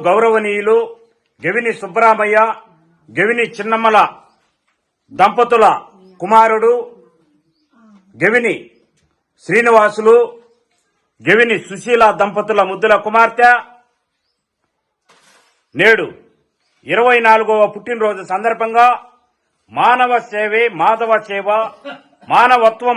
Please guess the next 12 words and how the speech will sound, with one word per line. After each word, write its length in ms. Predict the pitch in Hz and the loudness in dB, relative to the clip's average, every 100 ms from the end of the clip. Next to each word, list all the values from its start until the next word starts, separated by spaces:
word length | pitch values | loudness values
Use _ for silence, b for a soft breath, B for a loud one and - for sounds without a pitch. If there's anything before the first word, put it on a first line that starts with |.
| 196 | -2
మనందరిది, 640 | 185 190 226 226 202 214 240 - _ _ _ _ _ _ _ _ _ _ _ _ 143 | -2 -2 -2 -4 -4 -6 -8 -16 _ _ _ _ _ _ _ _ _ _ _ _ -10
ప్రతి 240 | 165 226 226 | -8 -4 -4
ఒక్కరూ 340 | 226 247 247 196 - _ _ _ _ _ _ _ _ 170 | -2 -2 0 -2 -6 _ _ _ _ _ _ _ _ -2
సేవాగుణం 600 | 214 240 226 190 208 185 - | 2 4 2 0 -6 -6 -6
కలిగి 260 | 185 214 202 | -4 -2 -4
ఉండాలని, 500 | 202 214 208 202 220 233 - _ _ _ _ _ _ _ _ - | 0 2 2 0 -4 -8 -12 _ _ _ _ _ _ _ _ -4
పేదల 380 | 170 220 240 220 170 | 2 2 4 4 4
ఆకలి 280 | 220 233 214 175 | 2 0 -6 -4
తీర్చాలని 640 | 214 220 226 208 196 214 233 - _ _ _ _ _ _ _ - | -6 -4 -2 -2 -2 -6 -12 -16 _ _ _ _ _ _ _ -10
జీవన 300 | - 240 247 220 151 | 0 4 4 2 0
జ్యోతి 400 | 170 180 180 185 214 _ - 160 | -2 -2 -2 -6 -6 _ 0 4
ఆనంద 280 | 202 208 | 4 2